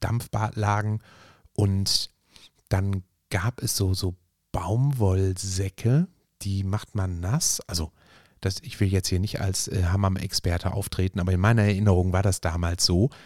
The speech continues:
Deswegen, damals war das so. Ob das immer so ist, weiß ich nicht. Aber, ähm, da war der, der, der Angestellte in dem, ähm, Raum, in dem wir da lagen, ja, der nahm dann so, so einen Baumwollbeutel, packte da ein Stück Seife rein,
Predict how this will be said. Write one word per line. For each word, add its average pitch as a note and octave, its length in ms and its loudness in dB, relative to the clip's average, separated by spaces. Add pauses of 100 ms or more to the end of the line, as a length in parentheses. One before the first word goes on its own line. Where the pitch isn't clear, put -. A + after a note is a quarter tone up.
(200)
Deswegen, F#2 400 0 (580)
damals G#2 580 6
war G2+ 180 8
das E2+ 220 4
so. F2 140 2
Ob F2+ 120 2
das F#2 160 2
immer G2+ 220 4
so F2 120 2
ist, F2+ 160 0
weiß F2 220 -4
ich F2+ 120 -4
nicht. - 260 -2
Aber, F#2+ 300 2 (500)
ähm, F#2 420 2 (340)
da F#2 100 0
war F#2+ 120 2
der, F2 260 0
der, E2+ 320 -4
der F#2+ 180 -4
Angestellte B2+ 680 2 (140)
in G2 180 -2
dem, F2+ 360 0 (420)
ähm, F2 440 -4 (580)
Raum, G#2 220 6
in G#2+ 100 2
dem G#2+ 160 2
wir G2+ 60 4
da F#2+ 120 2
lagen, G2+ 300 0
ja, F#2+ 120 2
der F#2 120 0
nahm F#2+ 560 -6
dann F#2 120 -4
so, E2+ 200 -4
so F#2+ 80 -8
einen G2 120 -10
Baumwollbeutel, A#2 880 2
packte - 300 -4
da G#2 120 -2
ein G2 80 -4
Stück - 220 -4
Seife A#2+ 360 -4
rein, A#2+ 280 -2